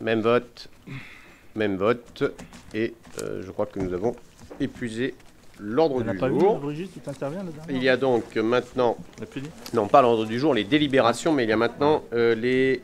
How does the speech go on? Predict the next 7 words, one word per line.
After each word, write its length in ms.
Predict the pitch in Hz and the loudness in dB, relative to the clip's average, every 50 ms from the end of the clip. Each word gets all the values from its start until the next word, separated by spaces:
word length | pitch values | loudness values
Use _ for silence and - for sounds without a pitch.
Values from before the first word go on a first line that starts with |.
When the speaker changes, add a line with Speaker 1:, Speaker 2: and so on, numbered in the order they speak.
| - | -6
Speaker 1:
euh, 220 | 110 107 104 104 104 - | -6 -4 -4 -4 -4 -2
questions 360 | - 196 190 - - 190 160 | -2 -2 -2 0 0 2 2
orales. 460 | 143 127 113 127 135 151 156 160 147 - - - - - - 185 - - - - - | 4 4 4 4 4 4 4 2 0 -4 -12 -20 -20 -16 -14 -14 -14 -14 -14 -8 -4
Euh, 180 | 110 113 113 | -2 0 0
la 120 | 117 127 123 | 2 0 0
première 500 | - - 135 127 135 143 156 156 143 - - - | 0 -2 -2 0 4 4 4 4 4 0 -4 -4
est, 320 | 131 131 139 143 139 - | 0 2 2 2 2 0